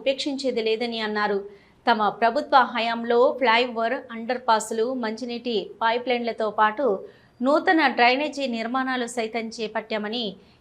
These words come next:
ఇప్పుడు వీరు మాత్రం ఏం చేస్తున్నారని ప్రశ్నించారు. వంద ఫీట్ల రోడ్డు చూపెట్టి హౌసింగ్ బోర్డు అధికారులు ప్రజలను మోసం చేస్తూ వేలం వేస్తున్నారని, స్థలాన్ని చూసేసరికి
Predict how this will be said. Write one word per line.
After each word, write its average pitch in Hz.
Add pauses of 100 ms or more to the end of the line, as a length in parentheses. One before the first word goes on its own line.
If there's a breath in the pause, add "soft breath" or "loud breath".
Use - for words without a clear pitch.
(160)
ఇప్పుడు 277 (100)
వీరు 285
మాత్రం 240 (280)
ఏం 269 (100)
చేస్తున్నారని 220 (120)
ప్రశ్నించారు. 190 (560)
వంద 240 (160)
ఫీట్ల 240 (140)
రోడ్డు 254 (260)
చూపెట్టి 285 (360)
హౌసింగ్ 302
బోర్డు 247
అధికారులు 240 (100)
ప్రజలను 233
మోసం 220 (100)
చేస్తూ 220 (640 soft breath)
వేలం 311 (100)
వేస్తున్నారని, 247 (120)
స్థలాన్ని 240 (400 soft breath)
చూసేసరికి 294